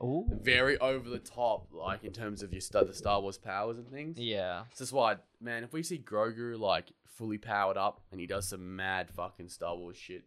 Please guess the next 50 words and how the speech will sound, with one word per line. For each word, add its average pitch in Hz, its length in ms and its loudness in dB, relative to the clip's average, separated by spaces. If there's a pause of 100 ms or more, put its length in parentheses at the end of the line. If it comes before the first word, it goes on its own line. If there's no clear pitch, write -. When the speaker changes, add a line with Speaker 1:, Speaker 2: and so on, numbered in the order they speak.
(160)
Speaker 2:
force 87 240 -6
powers, 87 480 -6 (320)
it'd - 40 -20
be - 260 -14
awesome. - 380 -12 (520)
It'd - 80 -20
be 95 120 -8
so 85 340 -2
cool. - 260 -20 (300)
Speaker 1:
It 113 100 -6
would 107 240 -6
be 107 100 -12
cool. - 340 -14
Speaker 2:
You 95 80 -10
know? 95 300 -8 (200)
That's 104 120 -16
what 107 60 -10
I'm 92 80 -12
saying, 95 260 -6
'cause 98 140 -18
we 104 100 -6
actually 107 220 -6
haven't 101 260 -6
seen, 101 460 -10
like, 80 200 -6 (160)
Yoda 85 580 -6
really 76 240 -14
fully 82 320 -16
powered 76 460 -10
yet. 64 240 -14 (160)
So - 140 -20
we 85 80 -14
might 82 180 -10
be - 60 -2
Speaker 1:
You 107 40 2
know 101 60 2
Speaker 2:
able - 40 0
Speaker 1:
what 107 40 -4
Speaker 2:
to 101 60 -2
Speaker 1:
I'm 101 140 -4
Speaker 2:
do 107 60 -8
Speaker 1:
excited 113 380 0
Speaker 2:
something. 135 300 -4
Speaker 1:
for? - 20 -18 (680)
Speaker 2:
What? 98 340 0 (1200)
Speaker 1:
Chris - 240 0
Pratt. - 380 -4 (300)
Speaker 2:
<laughs> 175 60 -6 (760)
He's 240 200 4
so - 220 10